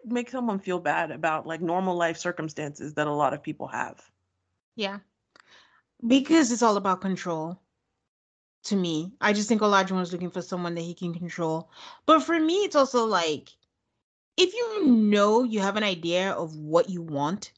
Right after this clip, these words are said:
Speaker 2: do not go on Married at First Sight. The whole premise is you don't know,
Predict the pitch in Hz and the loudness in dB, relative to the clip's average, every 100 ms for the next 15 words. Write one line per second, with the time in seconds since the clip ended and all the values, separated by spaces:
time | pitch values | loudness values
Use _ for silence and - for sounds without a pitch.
0 | _ _ _ - - 240 302 226 233 190 | _ _ _ -20 -4 2 6 4 2 -2
1 | 190 185 151 170 156 151 156 143 131 151 | 0 0 0 -2 -4 -4 -4 -8 -8 -8
2 | - - 143 - _ 196 156 - 233 330 | -8 -10 -10 -10 _ 0 0 6 8 8
3 | 330 311 226 156 - _ 220 180 165 190 | 6 4 4 -4 -14 _ -6 -6 -8 -6
4 | 240 233 196 214 165 196 170 160 | -2 -2 2 0 0 -4 -4 -6